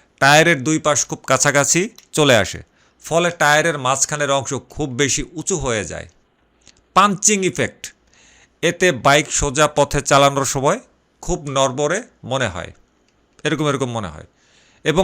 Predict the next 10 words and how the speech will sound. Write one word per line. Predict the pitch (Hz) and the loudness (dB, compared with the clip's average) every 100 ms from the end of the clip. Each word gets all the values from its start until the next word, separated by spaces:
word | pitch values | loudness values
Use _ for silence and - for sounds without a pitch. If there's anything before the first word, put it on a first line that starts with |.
| 165 | 4
কর্নারিং | 180 190 214 196 | 4 6 4 2
করার | 185 175 160 | 0 0 -2
সময় | 160 147 | -4 -2
বাইক | 151 151 | -2 -4
হঠাৎ | - 135 131 | -4 -2 -2
করে | 170 185 180 - | -4 -6 -8 -2
কাত | 151 147 - | 0 0 -2
হয়ে | 139 143 135 | -4 -4 -6
পড়ে | 131 127 | -6 -4
যাওয়ার | 127 135 | -2 0